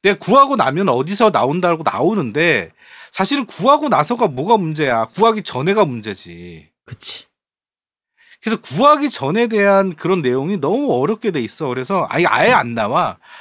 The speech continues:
Speaker 1: 그래서 뭐가 있냐면, 맵을 하나 열면 그 맵의 안에 채집할 수 있는 것들을 다 채집해야 되고,
Speaker 2: 음.
Speaker 1: 그리고, 어,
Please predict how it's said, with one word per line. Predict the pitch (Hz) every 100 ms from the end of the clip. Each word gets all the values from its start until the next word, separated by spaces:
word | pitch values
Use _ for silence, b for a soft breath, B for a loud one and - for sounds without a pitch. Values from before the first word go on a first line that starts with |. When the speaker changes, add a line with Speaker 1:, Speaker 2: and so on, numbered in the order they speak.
| B B B
Speaker 1:
그래서 | - 233
뭐가 | 226 131 240
있냐면, | 214 156 151 196 135 95
맵을 | 107 156 254
하나 | 240 233 180
열면 | 95 135 202 -
그 | 170
맵의 | 110 107 185
안에 | 170 117 143
채집할 | - 254 - 247
수 | 214
있는 | 170 147
것들을 | 151 147 151
다 | -
채집해야 | - 226 220 - 185
되고, | 123 - 262 277 b b b b b b -
Speaker 2:
음. | 87
Speaker 1:
그리고, | 190 196 208 196 254 277 285 254 _ _ _ -
어, | 139 135 127 120